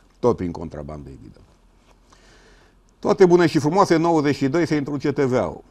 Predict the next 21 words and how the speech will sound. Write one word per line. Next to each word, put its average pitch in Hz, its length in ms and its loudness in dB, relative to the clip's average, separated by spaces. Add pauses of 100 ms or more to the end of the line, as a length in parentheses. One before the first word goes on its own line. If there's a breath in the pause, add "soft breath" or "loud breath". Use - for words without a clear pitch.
(120)
Afacerea 123 560 -2
mea, 135 200 -4
afacerile 110 520 -2
mele 107 220 -6
erau 95 240 -6
în 80 80 -12
aer. - 360 -20 (720 soft breath)
Decid 160 400 0
să 196 140 2
schimb 190 360 -6 (1700)
afacerea. - 420 -8 (680 soft breath)
Vând 175 340 0
absolut 143 480 4
totul 101 320 -8 (400)
și - 160 -6
eram 220 200 2
în 208 80 0
căutare 165 500 -2
de 135 80 -8
noi 143 180 -6
oportunități. - 800 -12